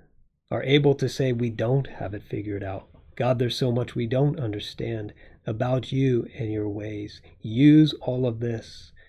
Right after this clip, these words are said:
to till the soil of our hearts and let us receive. Let us really listen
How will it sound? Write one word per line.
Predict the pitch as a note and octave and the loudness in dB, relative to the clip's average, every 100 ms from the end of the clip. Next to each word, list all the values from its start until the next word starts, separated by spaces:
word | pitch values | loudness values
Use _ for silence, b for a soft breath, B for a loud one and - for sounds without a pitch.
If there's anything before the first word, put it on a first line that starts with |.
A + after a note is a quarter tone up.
| - | -6
to | A#2 | -4
till | - D3+ C#3+ | 4 6 6
the | B2+ | 4
soil | - C#3 C#3+ C#3+ | 4 6 8 6
of | A#2+ | 4
our | A#2 A2+ | 0 -2
hearts | - C#3 A2+ - - - - - - - _ | -6 -6 -6 -10 -16 -20 -20 -20 -20 -20 _
and | A2+ | -4
let | A2+ | -2
us | A#2 B2+ - | -2 -4 -6
receive. | G#2+ - B2 A2 | -8 -4 -2 -2
Let | A2+ | -4
us | A#2 A2+ | -6 -6
really | A2 A2+ D3 D3+ | -6 -2 2 2
listen | C3 A#2+ - A#2+ A2+ | 0 -2 -6 -8 -8